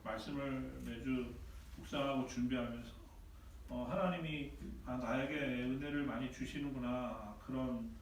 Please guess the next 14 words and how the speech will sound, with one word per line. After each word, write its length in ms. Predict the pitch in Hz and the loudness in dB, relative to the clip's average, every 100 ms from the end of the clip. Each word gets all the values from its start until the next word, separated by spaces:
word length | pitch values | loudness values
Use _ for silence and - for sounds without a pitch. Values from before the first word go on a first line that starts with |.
| - | -12
생각들을 600 | - 156 160 160 143 131 156 | -10 -4 -4 -2 0 0 0
하게 180 | 160 | -2
됩니다. 360 | 147 123 120 - - - - - - - | -2 -2 -4 -4 -8 -10 -10 -10 -12 -10
어, 160 | 127 117 | -8 -4
바라기는 500 | - 151 151 147 147 | 0 2 2 0 0
여러분도, 760 | 123 127 127 127 135 151 - - - - - | 2 2 0 0 0 0 -2 -8 -12 -10 -8
어, 300 | 120 113 113 | -6 -6 -8
부족한 640 | 131 131 131 127 120 113 113 | -2 -2 2 4 4 2 0
사람이지만 840 | 151 156 147 143 127 127 143 165 - - | 2 2 2 0 2 2 0 -4 -6 -12
저를 300 | - 139 139 143 | -4 0 2 2
통해서 480 | 143 143 131 135 | 0 2 2 0
주시는 480 | 127 123 - 135 131 | 0 -2 0 0 2
하나님의 520 | 131 175 165 151 143 | 0 2 2 2 0
말씀이, 580 | 127 113 - 123 156 180 | 0 -2 -4 -4 -4 -4